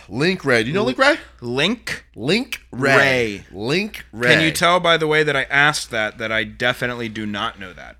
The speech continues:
Speaker 2: who that is?
Speaker 1: Link Wray. Link Wray has, he's been on my, uh, my list for a while, and we had a listener, um, uh, text in.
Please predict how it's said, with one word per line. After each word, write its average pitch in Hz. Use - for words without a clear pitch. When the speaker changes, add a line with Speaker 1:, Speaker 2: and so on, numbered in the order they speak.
Speaker 2:
who 107
that 92
is? 101
Speaker 1:
Link 151
Wray. 131
Link 147
Wray 165
has, 180
he's 156
been 165
on 185
my, 170
uh, 143
my 131
list 156
for 160
a 156
while, 139
and 113
we 117
had 127
a 117
listener, 131
um, 95
uh, 95
text -
in. 143